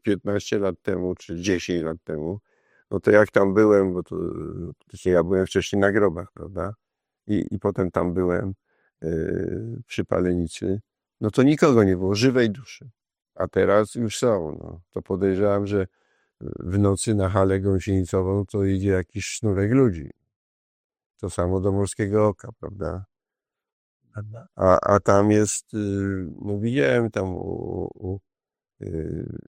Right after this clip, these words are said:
u leśniczego, pokazywał mi zdjęcia ten z Wancy, znaczy film, że dosłownie od asfaltu,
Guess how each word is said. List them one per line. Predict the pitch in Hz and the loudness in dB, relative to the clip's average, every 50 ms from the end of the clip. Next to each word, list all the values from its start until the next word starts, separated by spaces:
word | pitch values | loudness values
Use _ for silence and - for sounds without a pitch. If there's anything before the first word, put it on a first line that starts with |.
| _ _ _ _ _ _ _ _ - | _ _ _ _ _ _ _ _ -4
u | - 110 | 0 2
leśniczego, | 104 98 95 - - 113 107 90 - 95 92 90 98 98 98 98 95 90 87 - 113 - - _ | 4 4 2 2 0 -2 -2 0 2 2 2 2 2 2 2 2 0 -2 -4 -8 -10 -14 -16 _
pokazywał | - 104 92 - 92 90 90 92 92 95 92 90 92 | -10 -8 -4 -2 -2 -2 -2 -2 -2 -2 -2 0 0
mi | 90 87 | -2 -4
zdjęcia | 82 90 90 92 87 85 82 - 90 87 | -6 -4 -2 -2 -2 -2 -2 -6 -10 -8
ten | 92 95 87 85 | -8 -8 -6 -6
z | 85 | -2
Wancy, | 87 90 82 80 73 - - 95 | -2 -2 -2 -2 -4 -6 -6 -6
znaczy | 92 87 85 82 - - - | -4 -4 -6 -8 -10 -14 -8
film, | - 107 98 90 90 92 98 _ _ _ _ _ _ _ _ _ _ _ _ _ _ - | -2 0 0 0 0 -2 -6 _ _ _ _ _ _ _ _ _ _ _ _ _ _ -6
że | 123 104 107 110 110 110 107 | -2 2 4 6 6 6 6
dosłownie | 101 113 110 - - 131 123 120 113 113 117 117 113 110 107 104 98 - _ _ _ _ _ _ - - | 4 2 2 2 4 4 4 4 4 4 2 2 2 2 0 -2 -4 -8 _ _ _ _ _ _ 0 2
od | 117 113 101 - - - | 2 2 2 -2 -8 -4
asfaltu, | - 107 92 - - - 117 107 98 92 90 - - 107 107 107 113 123 131 | -2 -2 -2 -2 -2 0 2 2 2 2 0 -4 -4 -2 0 0 0 -2 -4